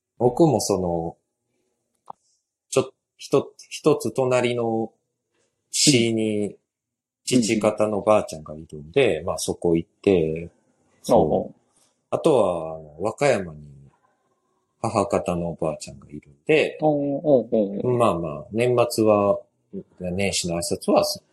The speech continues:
Speaker 1: それぐらいかな。
Speaker 2: うーん。
Speaker 1: うん。
Speaker 2: まあまあ、似てるような感じやね。
Speaker 1: そうっすね。なんかもう、混むでしょ。結局どこ行っても。
Speaker 2: うん、
Speaker 1: 話は戻りますけど。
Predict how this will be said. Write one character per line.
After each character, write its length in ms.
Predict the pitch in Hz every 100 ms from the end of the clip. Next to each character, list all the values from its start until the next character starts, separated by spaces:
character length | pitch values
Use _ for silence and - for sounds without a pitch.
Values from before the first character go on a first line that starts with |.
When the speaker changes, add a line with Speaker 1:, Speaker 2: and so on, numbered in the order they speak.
| _ -
Speaker 1:
そ 200 | - 90
れ 100 | 78
ぐ 80 | 76
ら 140 | 78
い 80 | 82
か 100 | 76
な。 140 | 80 - _ _ _ _ _ -
Speaker 2:
う 40 | 117
ー 40 |
ん。 800 | 143 151 151 151 302 147 143 135
Speaker 1:
う 20 |
ん。 60 | 131 _ -
Speaker 2:
ま 160 | 131 135
あ 60 | 120
ま 180 | 143
あ、 60 | 139 - - _ _ _ _ _
似 140 | 127 113
て 80 | 123
る 60 | 117
よ 180 | 123
う 40 | 147
な 100 | 117
感 240 | - 101
じ 60 | 107
や 160 | 139 - -
ね。 160 | 110 -
Speaker 1:
そ 260 | - 85
う 40 | 82
っ 20 |
す 240 | - -
ね。 140 | 73 95 113 113 _ _ _ _ _ _ _ _ -
な 140 | 104
ん 20 | 98
か 100 | 90
も 540 | 85 82 82 82 80
う、 40 | _ _ _ _
混 200 | - 131
む 80 | 180
で 80 | 359
し 100 | -
ょ。 160 | 95 - _ _ _ _
結 160 | - 92
局 220 | 92 95
ど 100 | 90
こ 140 | - 92
行 80 |
っ 20 | -
て 120 | 82
も。 200 | 76 - _ -
Speaker 2:
う 60 | -
ん、 60 | -
Speaker 1:
話 300 | - 127 135
は 120 | 143 143
戻 220 | 92 92
り 80 | 87
ま 120 | 87
す 120 | -
け 100 | 78 76
ど。 200 | 73